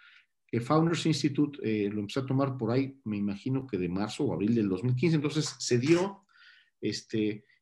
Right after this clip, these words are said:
y ese, y ese curso, pues, era realmente para ver si tienes alguna idea,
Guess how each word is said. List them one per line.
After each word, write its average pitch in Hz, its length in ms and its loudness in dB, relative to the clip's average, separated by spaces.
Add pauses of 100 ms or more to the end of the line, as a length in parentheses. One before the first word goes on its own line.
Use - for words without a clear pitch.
(160)
y 131 140 0
ese, 165 480 2
y 139 220 -2
ese 160 240 2
curso, 170 360 2
pues, - 140 -8
era 147 160 4
realmente 143 420 2
para 110 260 2
ver 127 140 6
si 127 180 0
tienes 127 340 4
alguna 127 280 2
idea, 127 580 2